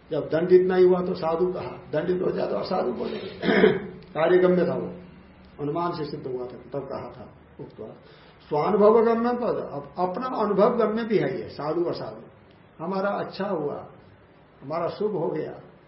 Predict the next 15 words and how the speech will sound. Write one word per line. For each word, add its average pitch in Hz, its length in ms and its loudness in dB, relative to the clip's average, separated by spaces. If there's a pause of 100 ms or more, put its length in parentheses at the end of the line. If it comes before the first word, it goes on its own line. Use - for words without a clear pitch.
(100)
हमारा 151 280 -4
खराब 170 440 -2
हो 156 60 0
गया", 156 140 -4
ऐसा - 220 -8
बोलते - 340 -14
हैं। - 120 -20 (640)
ये 143 40 -12
स्वानुभव 156 460 -4
गम्य 135 260 -6
है, 131 60 -10
कार्यगम्य 156 560 -2
नहीं, 147 160 0 (580)
प्रत्यक्ष - 440 -6
है, - 300 -4